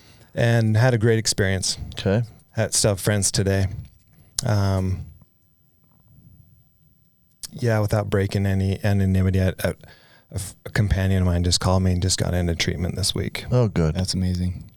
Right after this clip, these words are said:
Speaker 1: Um, and reached out, and, uh, someone that I've been in contact with over the years, and, uh, just, just knew, just kept, and just knew that eventually this day would happen,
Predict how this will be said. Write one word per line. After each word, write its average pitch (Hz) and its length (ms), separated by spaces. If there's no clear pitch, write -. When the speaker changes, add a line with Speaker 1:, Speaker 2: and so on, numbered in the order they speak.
Speaker 1:
Um, 95 320
and 92 100
reached 95 300
out, 90 320
and, 95 260
uh, 98 320
someone 98 280
that 92 100
I've 92 120
been 95 180
in 90 300
contact 90 480
with 87 240
over 92 180
the 80 80
years, 95 540
and, 87 540
uh, 85 240
just, 107 240
just 101 220
knew, 95 280
just 104 200
kept, 127 200
and 95 120
just - 300
knew 120 320
that 98 140
eventually 92 420
this 95 220
day 87 220
would 85 180
happen, 85 500